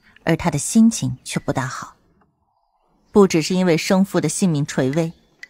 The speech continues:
应该说每次来了平南王府，他的心情都不怎么好。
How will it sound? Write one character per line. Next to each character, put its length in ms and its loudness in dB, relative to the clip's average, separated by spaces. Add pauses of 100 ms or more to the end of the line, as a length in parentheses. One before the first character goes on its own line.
(200)
应 100 2
该 140 4
说 160 0
每 240 2
次 180 0
来 100 2
了 100 -2
平 240 -2
南 160 4
王 220 2
府， 300 -10 (340)
他 120 -2
的 80 2
心 240 0
情 160 2
都 80 0
不 120 -2
怎 140 -2
么 100 -2
好。 300 -12